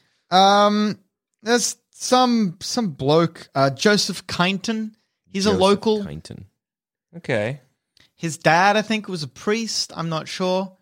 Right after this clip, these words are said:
Speaker 1: He's been here for ages. His family goes way back, just like mine.
Speaker 2: Really?
Speaker 1: Yeah.
Speaker 2: You've been here a long time?
Speaker 1: Yeah. Oh, my family has,
Speaker 2: Oh,
Speaker 1: you know.
Speaker 2: right. How old is she? Like, not gonna ask, but just kind of a, a vague kind of look.
Speaker 1: She looks to be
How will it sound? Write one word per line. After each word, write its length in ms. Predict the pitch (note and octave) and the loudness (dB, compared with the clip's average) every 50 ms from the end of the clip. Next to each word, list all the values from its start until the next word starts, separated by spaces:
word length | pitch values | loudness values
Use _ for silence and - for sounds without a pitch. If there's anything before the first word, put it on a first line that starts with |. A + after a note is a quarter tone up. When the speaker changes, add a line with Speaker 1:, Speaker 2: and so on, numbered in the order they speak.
| _ _ _ _ _ _ _ _ - | _ _ _ _ _ _ _ _ -10
Speaker 1:
He's 140 | G#3+ G3+ | -8 -6
been 160 | F#3 A3 A#3 G#3 | -2 0 2 4
here 140 | G#3 G3+ | 4 2
for 240 | F3+ - - D3 C#3 | 2 0 0 2 4
ages. 480 | C#3 C#3+ D#3+ D#3 D3+ C3 A#2 A#2+ A#2 A2+ | 4 4 4 2 2 0 -4 -6 -8 -6
His 160 | C#3+ D3+ - | -6 -6 -4
family 340 | - F#3 F3 F3 F3 E3+ D#3+ | -2 -2 0 0 -2 -2 -2
goes 180 | D3+ C#3+ C3 | 0 -2 -2
way 280 | A#2 A#2 C3 C3 C#3 C#3+ | -2 0 2 2 2 2
back, 320 | B2+ A#2 A2 G#2 G#2 - | 2 0 -2 -4 -4 -6
just 180 | - D3+ D3+ - | -6 -6 -4 -4
like 160 | D#3+ D3 - | -4 -4 -4
mine. 320 | D3+ C#3+ C#3+ C#3+ C3 A#2+ A#2 - _ | -4 -4 -2 -4 -4 -8 -12 -16 _
Speaker 2:
Really? 340 | - C3+ E3 A3+ A#3+ D#3 E2+ F#2+ F#2+ - | -10 -8 -6 -6 -6 -8 -10 -12 -14 -6
Speaker 1:
Yeah. 180 | - C3+ B2 A#2+ | -2 0 2 2
Speaker 2:
You've 120 | A#2+ A#2 | 2 2
been 100 | G#2 C3 | 2 2
here 140 | B2 B2+ B2+ | 4 4 4
a 40 | B2 | 4
long 220 | B2 B2 B2 B2+ | 4 2 2 0
time? 320 | B2 C#3 C#3 D3 D#3+ F3 F3 _ _ _ _ _ | 0 0 -2 -2 -2 -6 -10 _ _ _ _ _
Speaker 1:
Yeah. 320 | - A#2 A#2+ B2 A#2+ A2+ A2+ | -10 -6 -4 -2 -2 0 0
Oh, 120 | B2+ C3+ C3 | 0 0 0
my 140 | C3 C3+ | -2 -4
family 440 | C3 - - C#3 C#3 C3 A2+ G2 G2+ | -4 -4 -4 -4 -4 -6 -8 -12 -14
has, 380 | G#2 - - - - - - - F2 | -14 -14 -14 -14 -14 -14 -14 -12 -12
Speaker 2:
Oh, 160 | E2+ F2 E2+ | -12 -10 -10
Speaker 1:
you 100 | E2+ E2+ | -12 -12
know. 40 | F2 F2 | -12 -12
Speaker 2:
right. 140 | F#2+ F#2 F2+ - _ _ _ _ _ _ G#2+ | -12 -14 -16 -20 _ _ _ _ _ _ -2
How 140 | B2 C#3+ | 2 2
old 140 | C#3+ C3+ A#2 A#2 | 2 2 0 -2
is 80 | G#2+ | -6
she? 240 | - - A#2 A#2+ B2+ | -6 -8 -8 -8 -8
Like, 360 | A2+ G2+ F#2 F2 - - - _ _ - | -6 -6 -6 -6 -8 -12 -18 _ _ -8
not 80 | - - | -4 -2
gonna 100 | G#2 G2+ G#2+ A#2 A#2 A#2 | 0 2 4 4 4 4
ask, 140 | A#2+ A#2 - | 2 0 -4
but 100 | - A2 | -8 -8
just 140 | A2+ A2 - | -8 -6 -2
kind 160 | B2 A2+ G#2+ | 0 0 2
of 60 | G2 | 2
a, 100 | G#2+ A2 | 0 0
a 180 | - F2+ G#2+ G#2 | 0 0 0 0
vague 400 | G2 G2+ A2 G#2+ G#2+ G#2+ G2+ F#2 | 2 2 4 4 4 4 2 0
kind 160 | A2 G#2+ G#2 | 0 0 0
of 80 | G2+ | 0
look. 300 | G2+ G2+ G#2 A2 - - - | 0 0 -2 -4 -6 -10 -8
Speaker 1:
She 120 | - B3+ | -4 -2
looks 200 | C4 C4+ C4+ - - | -2 0 0 -2 -2
to 60 | B3 | -2
be 340 | G3 A3 G#3+ G#3+ G#3 A3 | 0 0 0 0 0 -2